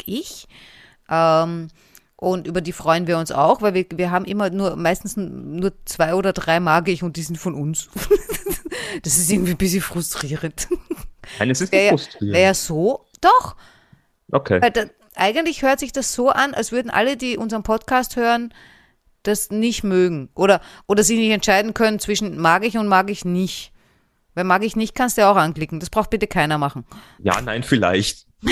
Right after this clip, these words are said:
Speaker 1: Ja, hatten wir da auch schon. Also, wer uns lieb hat, der, der drückt, drückt einmal auf YouTube auf Ich mag.
Speaker 2: Genau.
Speaker 1: dich.
Speaker 2: Und wir, wir
Speaker 1: Ich mag
Speaker 2: lieben,
Speaker 1: dich.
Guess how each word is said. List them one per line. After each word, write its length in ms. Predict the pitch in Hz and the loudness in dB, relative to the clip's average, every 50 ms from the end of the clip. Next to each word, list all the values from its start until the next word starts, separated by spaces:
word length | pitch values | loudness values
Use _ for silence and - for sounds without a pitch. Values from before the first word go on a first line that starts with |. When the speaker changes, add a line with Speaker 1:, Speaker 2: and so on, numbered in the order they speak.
| 190 247 277 - 285 294 - - 330 - - 302 277 - - 240 _ _ | 4 4 4 6 4 4 6 4 2 6 6 4 4 4 2 -6 _ _
Speaker 1:
Ja, 200 | 180 170 165 170 | 0 2 4 4
hatten 180 | 165 165 - 220 | 2 2 0 -2
wir 80 | 208 | 0
da 180 | 196 185 165 165 | 2 2 2 0
auch 100 | 180 190 | -2 -4
schon. 220 | - - 135 - - 320 381 370 359 349 339 - 233 _ _ | -8 -10 -10 -10 -10 -14 -14 -14 -14 -14 -16 -16 -18 _ _
Also, 220 | - 180 170 170 160 - - - - _ | -2 0 0 -2 -6 -8 -20 -20 -16 _
wer 160 | - 190 196 | 2 2 4
uns 160 | 190 196 - | 4 0 -2
lieb 240 | - 180 208 214 - | -2 -2 0 2 4
hat, 180 | - 254 220 - | 4 4 4 4
der, 180 | 226 220 208 | 4 4 6
der 180 | 202 196 202 196 | 6 4 2 2
drückt, 340 | - - 208 202 - - 175 - - _ | 2 -2 -4 -4 -4 -6 -10 -10 -8 _
drückt 240 | 160 196 190 _ | -4 -4 -2 _
einmal 280 | - - 185 202 196 196 | 0 0 2 2 2 2
auf 160 | 180 175 - | 2 0 0
YouTube 500 | - 180 185 180 - 190 180 - - _ - | -2 -4 -4 -4 -2 -6 -6 -6 -6 _ -8
auf 100 | 165 - | -8 -8
Ich 220 | - 160 151 - | -10 -12 -8 -8
mag. 460 | 151 139 127 127 131 _ _ - _ _ _ _ _ _ _ _ _ _ _ | -6 -4 -2 -4 -4 _ _ -20 _ _ _ _ _ _ _ _ _ _ _
Speaker 2:
Genau. 260 | 123 110 98 90 87 | -2 2 2 2 2
Speaker 1:
dich. 60 | 85 - | 2 0
Speaker 2:
Und 200 | 92 98 - 107 | -4 -6 -2 4
wir, 180 | 120 135 135 123 | 4 4 6 6
wir 120 | 127 139 | 4 4
Speaker 1:
Ich 0 | 135 - | 6 6
mag 120 | 135 135 | 4 4
Speaker 2:
lieben, 100 | 135 131 | 4 2
Speaker 1:
dich. 300 | 120 - 247 - - - | 2 0 -2 -2 -4 -10